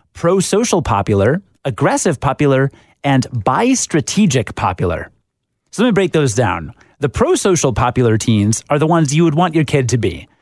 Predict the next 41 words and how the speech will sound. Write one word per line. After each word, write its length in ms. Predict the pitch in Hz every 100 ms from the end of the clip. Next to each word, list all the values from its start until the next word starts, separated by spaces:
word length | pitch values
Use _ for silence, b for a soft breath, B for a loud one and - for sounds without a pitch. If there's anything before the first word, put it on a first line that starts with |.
| _ _ -
Class 240 | 143 113
president, 640 | - 233 208 220 220 - -
prom 340 | 190 185 196
planners, 560 | 170 190 185 185 175 - B B -
the 60 | 294
ones 200 | 320 -
who 60 |
want 160 | 226 220
to 80 | 165
get 140 | 170
along 360 | 160 143 151 143
and 80 | 120
have 220 | 139 117
fun 200 | 127 120
with 120 | 113
everyone. 540 | 113 101 85 78 76 - b b b 156
This 180 | 320
was 140 | 269 196
the 80 | 202
most 260 | 190 -
common 380 | - 147 135 113
form 220 | - 110
of 120 | 101
popularity 580 | - 98 107 98 101 101
in 100 | 95
the 80 | 95
study, 380 | - 214 214 190 B B B
at 160 | 254 269
about 260 | - -
twenty 320 | - 190 196
percent 360 | 156 147 135 120
of 120 | 120
the 80 | 113
teens, 520 | 104 90 78 76 - _ _
including 400 | 247 - 311 156
me. 240 | 120 80 71 _ _ _ _ _ _ _ -
Then 200 | 160 196
there's 220 | 233 -
aggressive 600 | 262 202 247 277 - 151 117
popular 380 | 123 117 107
teens, 460 | 107 107 92 92